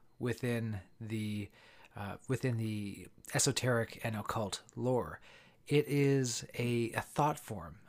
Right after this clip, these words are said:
a being who has been created because of the, the thoughts, the, the mental energy put towards it by, uh, it, by some humans, right? In other words, it's like hu-, there's humans who have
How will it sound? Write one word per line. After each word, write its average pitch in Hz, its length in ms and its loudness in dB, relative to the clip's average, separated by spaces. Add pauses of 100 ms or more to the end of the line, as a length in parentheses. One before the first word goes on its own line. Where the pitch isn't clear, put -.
(100)
a 123 100 2
being 160 520 4
who 123 200 4
has 123 140 4
been 110 160 -2
created 117 800 2 (420)
because 151 760 4
of 113 480 -2
the, 107 360 -2 (300)
the 120 100 0
thoughts, - 800 0 (140)
the, 110 420 0 (120)
the 104 340 -4 (320)
mental 135 420 4
energy 110 600 0 (360)
put - 300 4 (140)
towards 120 520 2
it 104 220 -2 (380)
by, 117 840 6 (960)
uh, 107 420 0 (220)
it, 117 160 -2
by 123 160 6
some 117 180 4
humans, 127 600 2
right? 113 300 0
In 131 180 0
other 135 160 6
words, 123 260 4
it's 110 140 2
like 107 160 -4
hu-, - 180 -10
there's 123 220 4
humans 165 560 6
who 117 120 2
have 120 520 6